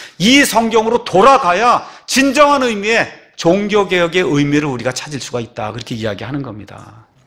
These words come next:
그래서 오늘 첫 번째 토픽, 오직 성경으로.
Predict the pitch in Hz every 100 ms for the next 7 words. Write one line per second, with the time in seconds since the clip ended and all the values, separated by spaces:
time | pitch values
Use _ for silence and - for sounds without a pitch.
0 | _ _ - 117 120 135 113 - - -
1 | - - 185 196 185 170 151 147 147 147
2 | - - 110 120 147 - - 123 120 117
3 | 101 101 113 104